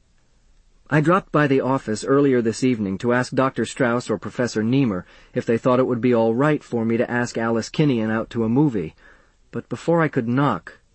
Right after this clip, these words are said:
I heard them arguing with each other. I shouldn't have stayed, but it's hard to break the habit of listening, because people have always spoken and acted as if I weren't there,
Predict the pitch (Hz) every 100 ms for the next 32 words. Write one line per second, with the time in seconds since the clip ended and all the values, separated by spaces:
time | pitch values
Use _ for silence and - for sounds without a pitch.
0 | _ _ - 104 104 135 98 95 107 107
1 | 92 85 87 87 85 90 87 87 - _
2 | _ _ _ _ _ _ _ _ _ _
3 | _ 139 151 226 196 127 - - 151 113
4 | 82 80 _ _ _ _ _ _ _ _
5 | _ - 107 117 - 185 202 139 113 139
6 | 143 95 - 156 147 98 90 90 110 131
7 | - 101 90 85 _ _ _ _ _ -
8 | 117 120 - 208 180 147 151 180 160 135
9 | - 170 170 - 120 120 - 156 170 117
10 | 113 123 143 135 131 131 135 - 127 147
11 | 80